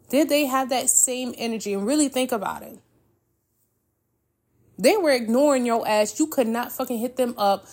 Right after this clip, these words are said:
They were gone, doing their own thing. You sit here stalking their ass on social media at one point of time, or they just, they just went ghost.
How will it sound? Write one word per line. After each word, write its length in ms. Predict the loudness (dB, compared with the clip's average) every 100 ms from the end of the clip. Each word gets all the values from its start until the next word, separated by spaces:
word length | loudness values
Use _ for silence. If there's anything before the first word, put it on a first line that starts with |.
| -20 -2
They 140 | 2
were 140 | 2 0
gone, 420 | 2 0 2 0
doing 220 | 0 2
their 120 | 0 0
own 260 | 0 -2
thing. 460 | -2 -4 -2 -2 -4 -8 -18 -18 -10
You 240 | -2 4 4
sit 200 | 4 0
here 200 | 0 0
stalking 540 | 0 2 0 0 0
their 180 | 0 0
ass 400 | 0 2 2 0
on 120 | 0 0
social 460 | 0 0 -2 -2
media 380 | -2 -2 0 0
at 260 | 0 -2 -2
one 280 | -2 -2
point 220 | -2 -2 -2
of 120 | -4
time, 640 | -6 -4 -4 -4 -4 -6 -12 -20 _ _ -2
or 520 | 0 2 2 0 -4 -16 _ -20 _ _ _
they 160 | 0
just, 540 | 2 4 4 2 -8 -16 -20 _ -2
they 180 | 2 2
just 200 | 2 0
went 240 | -2 -2
ghost. 640 | 0 2 2 0 -6 -6